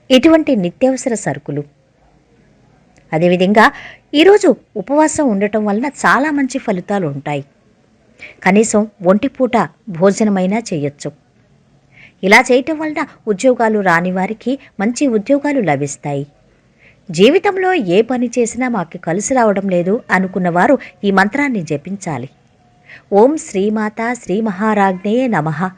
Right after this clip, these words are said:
ఈ మంత్రాన్ని మకర సంక్రమణ రోజు ఒక గంట పాటు స్మరించండి. సంపదలు పెరగాలంటే ఓం సంపత్కరియే నమః. ఆరోగ్యం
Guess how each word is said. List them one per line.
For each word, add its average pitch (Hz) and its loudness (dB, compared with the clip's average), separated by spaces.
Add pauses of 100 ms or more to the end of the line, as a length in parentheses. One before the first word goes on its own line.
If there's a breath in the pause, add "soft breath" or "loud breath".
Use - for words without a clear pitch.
(280 soft breath)
ఈ 185 -6
మంత్రాన్ని 277 0 (280 loud breath)
మకర 285 2 (140)
సంక్రమణ 196 -2 (120)
రోజు 214 0 (280 loud breath)
ఒక 160 -6 (120)
గంట 196 0
పాటు 269 -2 (100)
స్మరించండి. 156 -6 (1400 loud breath)
సంపదలు 302 0
పెరగాలంటే 208 0 (360 loud breath)
ఓం 220 4 (200)
సంపత్కరియే 233 0 (140)
నమః. 143 -6 (1400 soft breath)
ఆరోగ్యం 320 2